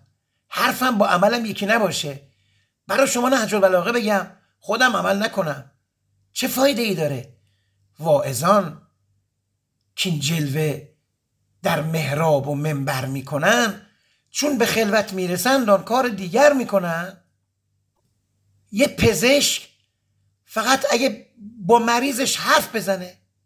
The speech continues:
درسته می‌خواد روحیش بده، ولی تا حدی اثر داره،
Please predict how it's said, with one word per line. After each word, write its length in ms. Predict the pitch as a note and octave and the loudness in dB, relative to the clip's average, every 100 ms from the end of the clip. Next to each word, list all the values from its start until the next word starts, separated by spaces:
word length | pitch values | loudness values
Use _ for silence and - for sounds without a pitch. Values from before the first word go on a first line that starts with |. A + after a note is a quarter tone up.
| _ _ _ _ _ _ _ | _ _ _ _ _ _ _
درسته 360 | D3+ G#3 C#4+ D4 | 0 2 4 4
می‌خواد 300 | C#4+ A#3+ G#3 | 2 0 -2
روحیش 600 | G#3 G3+ F#3 E3+ D3 - | -4 -2 0 0 -2 -6
بده، 380 | D#3+ C#3+ C3 - _ _ - | -8 -8 -10 -14 _ _ -16
ولی 160 | C#3 G3 | -12 -8
تا 140 | D3+ | -6
حدی 380 | A#2+ F#3+ G#3 D4 | -4 -4 -2 0
اثر 340 | A#3+ - A#3 | 0 0 -2
داره، 460 | F#3 F#3 D#3+ B2 | 0 -2 -2 -8